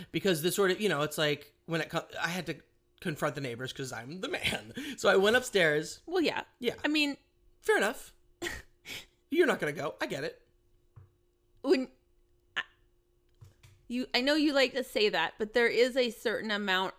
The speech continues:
Speaker 2: also of danger that I am more open to when I approach people.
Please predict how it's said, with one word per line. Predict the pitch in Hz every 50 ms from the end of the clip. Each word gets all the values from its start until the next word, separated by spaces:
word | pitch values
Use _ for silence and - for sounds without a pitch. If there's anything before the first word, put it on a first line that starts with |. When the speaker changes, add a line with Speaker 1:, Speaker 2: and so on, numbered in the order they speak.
| - -
Speaker 2:
also | - 175 175 170 170 - - 165 160 - -
of | - 160 156 160 156 147 156 180 _ _ _ -
danger | - 190 190 196 190 185 180 175 - 160 147 151 147 139 143 131 - - _ _ _ _ _ _ _ _ _ _ _ _ _ _ - _
that | - 190 - -
I | - 185
am | 180 175 165 165
more | 170 175 185 175 170 - - -
open | 175 190 185 180 - 175 156 151 151
to | - - - 160 147 147 139 131 -
when | - 165 165 170
I | 165 156
approach | 156 139 - - - - 214 190 165 - - - _
people. | - 208 180 147 _ - 170 143 143 139 139 - -